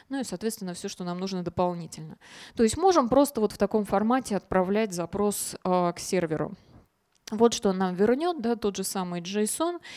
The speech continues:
Если всё прошло успешно, он нам возвращает хэш транзакции. Если что-то пошло не так, он нам выдаст ошибку. Но сразу скажу, он не очень разговорчив, то есть там в большинстве случаев он пишет просто error и всё,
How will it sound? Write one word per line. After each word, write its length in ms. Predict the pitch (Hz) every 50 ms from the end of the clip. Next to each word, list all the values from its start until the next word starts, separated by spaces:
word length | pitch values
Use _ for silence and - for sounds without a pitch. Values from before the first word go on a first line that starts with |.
| - - -
Если 300 | 226 233 247 240 - 233
всё 160 | - - 233
прошло 360 | - 226 226 233 - 254 254
успешно, 460 | 262 254 - - 349 349 - - 233
он 80 | 247 240
нам 140 | 233 214 202
возвращает 640 | 196 190 190 202 202 202 - - 240 233 208 - -
хэш 240 | - 208 190 190
транзакции. 640 | - - 190 180 180 175 175 160 - - - - 170 175
Если 240 | 202 214 - -
что-то 300 | 196 - - 226 202 208
пошло 360 | - - 208 202 - - 233 233
не 140 | 240 262
так, 260 | 269 - 339 339 339 -
он 120 | 208 208
нам 160 | 196 202 202
выдаст 360 | 196 214 196 202 196 - -
ошибку. 540 | 233 240 - - 339 330 - - - 285 262 - - - - - - - - -
Но 120 | - 247 254
сразу 340 | 247 - 254 262 233 220 208
скажу, 340 | - - 214 220 220 254 277
он 140 | 247 214 202
не 80 | 202
очень 240 | 196 185 - 190 180
разговорчив, 600 | 175 175 190 196 220 233 262 294 - - 202 180 -
то 80 | -
есть 100 | 185 -
там 120 | - 202 196
в 20 |
большинстве 420 | 190 190 - 202 196 - - 202 196
случаев 540 | - - - - 247 262 - - 175 -
он 140 | 220 214 202
пишет 280 | - 208 202 - - -
просто 380 | _ - 180 180 - - 180
error 320 | 180 190 214 240 254 214 175
и 20 |
всё, 300 | 160 - - - 156 180